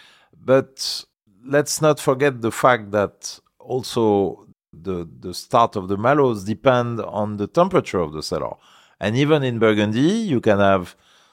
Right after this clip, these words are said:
some very deep buried cellar where Malos will never start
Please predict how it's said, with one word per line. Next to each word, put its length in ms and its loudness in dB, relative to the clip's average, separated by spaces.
some 500 -12
very 580 -2
deep 400 -4
buried 320 2
cellar 540 4
where 360 2
Malos 520 2
will 180 2
never 640 4
start 760 0